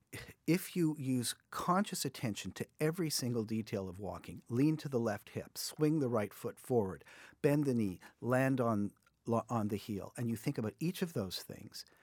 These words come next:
you can bypass the basal ganglia, which basically works unconsciously, or in, and you can d-, allow yourself to begin walking. Now, that's stage one. Stage two is it turns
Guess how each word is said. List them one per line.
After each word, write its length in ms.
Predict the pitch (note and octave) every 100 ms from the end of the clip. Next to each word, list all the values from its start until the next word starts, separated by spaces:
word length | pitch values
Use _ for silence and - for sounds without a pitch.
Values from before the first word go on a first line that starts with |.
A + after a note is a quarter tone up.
| -
you 100 | C3
can 160 | C#3
bypass 600 | A#2+ B2+ E3 - B2+ F2
the 100 | -
basal 340 | G2 F#2 F#2 E2+
ganglia, 520 | F#2+ F2 F2+ D#2+ G2 - _ _ _ - - -
which 240 | B2 -
basically 560 | E3 F3+ E3 B2+ A2 -
works 320 | B2+ A#2+ - -
unconsciously, 720 | A#2 G2+ B2 A2+ - - A2+
or 100 | G2
in, 160 | G2 F#2+ - - - - _ -
and 280 | B2+ A#2 A#2 -
you 180 | C3
can 460 | C3 - C3 A2+ G#2+ - _ _ _ _ C3+
d-, 160 | A#2 - _ _ _ _ _
allow 300 | C3 B2+ B2+
yourself 420 | B2+ A#2+ - G#2 -
to 80 |
begin 300 | A2 G#2 G2+
walking. 400 | G#2 A2 G2 - -
Now, 200 | B2 G#2+
that's 260 | B2+ B2+ -
stage 380 | - G2+ E2
one. 260 | C#3+ B2 -
Stage 460 | - D#3 D3+ - -
two 360 | - G3+ B2
is 140 | G#2 C3+
it 140 | -
turns 500 | - - G3+ F3 C#3